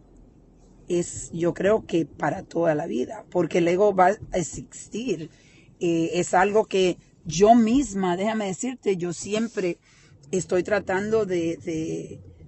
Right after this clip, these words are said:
de mirar cómo mi ego está manejando mi vida, porque obviamente yo, yo quiero vivir una vida llena, una vida de conexión, una vida donde estoy impactando a, a, a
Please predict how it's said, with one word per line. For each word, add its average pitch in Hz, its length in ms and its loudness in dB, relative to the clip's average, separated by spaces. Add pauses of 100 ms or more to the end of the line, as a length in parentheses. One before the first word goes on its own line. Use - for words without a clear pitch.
de 180 120 -2
mirar 180 420 0
cómo 202 320 0
mi 196 340 -2
ego 170 380 -6
está 165 400 -6
manejando 175 880 -4
mi 147 160 -6
vida, 156 340 -12 (400)
porque 160 680 -4 (200)
obviamente 175 800 -4 (720)
yo, 175 380 -6 (280)
yo 156 200 -10
quiero 208 220 -6
vivir 240 200 -6
una 185 160 -2
vida 180 260 -2
llena, 160 760 -8
una 165 240 -4
vida 190 420 -4 (300)
de 180 100 -2
conexión, 175 840 -4
una 175 180 -2
vida 190 300 -2
donde 170 440 -4 (220)
estoy 175 380 -4
impactando 185 1000 -4 (420)
a, 170 100 -8
a, 151 460 -8
a 156 40 -6